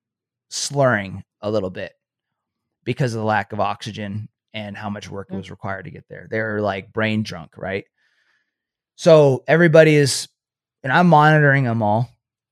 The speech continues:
Speaker 1: okay? I'm making sure that, yeah, if they are slurring, that they still got their wits about 'em and that they, they know where they're at, they know what day it is. I'm, I'm checking in on, and I'm measuring their oxygen levels with the pulsometer along the way. And we're doing these little halts, and we're continuing to climb as a team.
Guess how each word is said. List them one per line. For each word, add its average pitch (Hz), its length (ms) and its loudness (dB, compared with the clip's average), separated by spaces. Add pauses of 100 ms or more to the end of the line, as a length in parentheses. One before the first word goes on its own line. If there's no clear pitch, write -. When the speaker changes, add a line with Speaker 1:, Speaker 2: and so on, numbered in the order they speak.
(120)
Speaker 1:
okay? 110 280 -2 (260)
I'm 113 80 -12
making 127 240 -6
sure 131 200 -4
that, 117 320 2 (380)
yeah, 120 200 0
if 107 80 -4
they 117 100 0
are 127 180 6
slurring, 131 500 0
that 120 120 -4
they 113 80 -6
still 123 200 -4
got 113 140 -4
their 110 120 -6
wits 107 260 -6
about 113 260 0
'em 117 240 -2
and 107 140 -8
that 101 160 -10
they, 104 260 -14
they 98 80 -14
know 104 180 0
where 113 120 4
they're 104 140 0
at, 107 200 2
they 104 80 -12
know 104 120 -4
what 104 180 0
day 104 180 0
it 104 80 -4
is. 104 480 -6
I'm, 104 220 -12
I'm 110 100 -14
checking 113 320 -4
in 113 140 -8
on, 107 180 -8
and 127 240 -2
I'm 117 80 -2
measuring 113 460 -2
their 104 280 -6
oxygen 107 440 -4
levels 107 320 -4
with 98 80 -20
the 98 60 -20
pulsometer 101 580 -10
along 98 260 -10
the 98 60 -14
way. 123 320 0 (500)
And 110 80 -4
we're 113 100 2
doing 117 180 0
these 107 180 -4
little 113 160 -2
halts, 107 500 0 (360)
and 107 100 -10
we're 110 80 -8
continuing 107 400 -6
to 98 80 -12
climb 95 280 -12
as 95 100 -20
a 76 40 -20
team. 87 280 -20